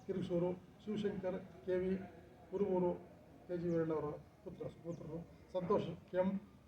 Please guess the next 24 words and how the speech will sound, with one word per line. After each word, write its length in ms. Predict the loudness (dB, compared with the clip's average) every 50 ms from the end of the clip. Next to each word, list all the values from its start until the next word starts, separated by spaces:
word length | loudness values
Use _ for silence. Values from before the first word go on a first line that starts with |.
| -6 -2
ವೀರಪ್ಪಗೌಡರಹಳ್ಳಿ. 1000 | 2 2 2 4 4 6 6 6 6 4 4 0 -2 -4 -10 -12 -16 -12 -4 2
ಈ 80 | 8 10
ಏಳು 380 | 12 12 12 12 10 8 6
ಯುವಕರು, 360 | 4 4 4 4 4 0 -2 -4 -6 -4 0 0 2 2 4 4
ಇವರ 180 | 4 6 6 6
ಅನುಭವವನ್ನು 720 | 6 8 10 12 12 12 12 10 8 6 4 2 0 -4 -8 -14 -10 -2 2
ಬಳಸಿಕೊಳ್ಳಲಿಕ್ಕೆ, 760 | 2 4 4 2 2 2 2 4 2 2 2 0 -2 -2 -4 -8 -14 -14 -16 -18 -18 -14 -8 -4
ಆ, 140 | -2 0
ನಮಗೆ 260 | 2 4 4 4 4 2
ಸುಮಾರು 380 | 4 6 6 6 6 6 6
ನಮ್ಮ 420 | 4 2 2 -2 -4 -4 -4 -2 -2
ಬೇಡಿಕೆ 380 | 0 -2 -2 -2 -2 -2 0
ಇತ್ತು, 260 | 0 0 0 -2 -4 -4 -4 -6 -6 -8 -10 -10 -8 -4 -2
ನಮ್ಮ 160 | 0 2 2
ತಂಡದಿಂದ, 440 | 2 2 2 0 0 0 0 0 0
ನಮ್ಮ, 140 | 2 2 0
ಆ, 580 | 0 -2 -4 -10 -14 -14 -14 -8 -4 -4 -2 -2
ತ-, 140 | -2 -4 -4
ಗುಂಪಿನಿಂದ 320 | -2 -4 -4 -2 0 0 0
ಸ್ಪರ್ಧಿಸಬೇಕು 640 | 0 -2 -4 -4 -4 -2 -2 -2 -2 -4 -6 -6 -6
ಅಂತಕ್ಕಂಥ. 360 | -8 -6 -8 -8 -10 -12 -14 -14 -14 -14 -16 -16 -16 -16 -16 -16 -12 -8
ನಾವು 220 | -4 -2 -2 0
ಆಯ್ಕೆ 280 | 0 0 0 2 2 2
ಮಾಡಿ 260 | 4 4 4 4